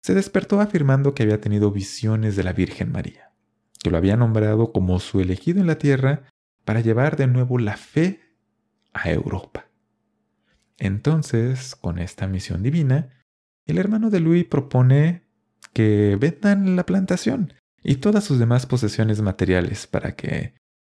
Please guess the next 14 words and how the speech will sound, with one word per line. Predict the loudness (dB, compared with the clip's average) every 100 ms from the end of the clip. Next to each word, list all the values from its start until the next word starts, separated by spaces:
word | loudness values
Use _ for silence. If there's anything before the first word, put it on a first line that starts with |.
| _ _ _ _
con | -6 -2
el | -2
dinero | -2 -2 -2
recaudado, | -4 -6 -6 -4 -2 -2 -4 -6 _ -4
puedan | -2 -2 -2
viajar | -2 -2 -2
a | 0
Europa | 0 0 -4 -4 -4 -4
y | -8
establecer | -4 -6 -4 -4 -4 -4 -4
allí | -4 -2 -4 -4
un | -6 -6
santuario | -6 -8 -10 -6 -4 -2 -4
religioso. | -4 -8 -10 -14 -14